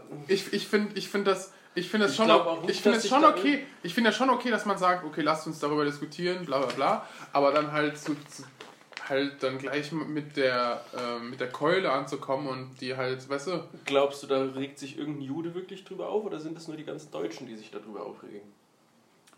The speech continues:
Speaker 1: Doch, auf jeden Fall.
Speaker 2: Ja?
Speaker 1: Auf jeden Fall regen sich da die Juden auch drüber. Ah, klar, natürlich. Also ich mein, ich mein, die haben sich ja schon vorher beschwert. Ähm, gab ja auch dieses Gespräch in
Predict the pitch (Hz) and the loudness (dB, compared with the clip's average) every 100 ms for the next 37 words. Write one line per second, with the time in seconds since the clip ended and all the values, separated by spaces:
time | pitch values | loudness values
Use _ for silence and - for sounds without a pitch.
0 | - 107 - 117 - 110 110 - - - | -8 -8 -8 -10 -6 -6 -8 -12 -12 -14
1 | 107 117 180 131 131 123 120 120 - 107 | -8 -4 -2 -4 -6 -8 -10 -14 -14 -14
2 | 110 117 - - - - - 123 - 107 | -12 -6 -8 -6 -12 -12 -10 -12 -10 -12
3 | 117 - 113 - - 123 113 123 123 135 | -12 -12 -14 -14 -12 -12 -6 -6 -6 -10
4 | - _ _ _ _ _ _ _ _ - | -20 _ _ _ _ _ _ _ _ -20
5 | - - 127 120 120 123 151 - 139 135 | -20 -8 -4 -4 -2 0 0 -2 -6 -6
6 | 135 151 160 143 131 - 117 143 - - | -4 -2 0 -2 -6 -2 -2 -2 -6 -20
7 | _ - 127 123 123 123 127 139 127 123 | _ -18 -14 -12 -12 -6 -4 -4 -6 -8
8 | 131 131 - - 123 123 - - - - | -14 -14 -18 -8 -6 -6 -10 -20 -16 -14
9 | 127 127 123 | -12 -14 -16